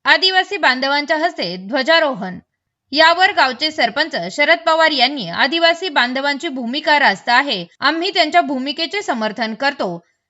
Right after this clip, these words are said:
ही आपल्या गावातही शोकांकिता आहे," असे सरपंचांनी सांगत आजचे ग्रामपंचायत समोरील ध्वजारोहण माझ्या गावातील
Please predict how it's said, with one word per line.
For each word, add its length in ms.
ही 120
आपल्या 400
गावातही 580
शोकांकिता 600
आहे," 380
असे 240
सरपंचांनी 680
सांगत 460
आजचे 440
ग्रामपंचायत 680
समोरील 440
ध्वजारोहण 680
माझ्या 400
गावातील 420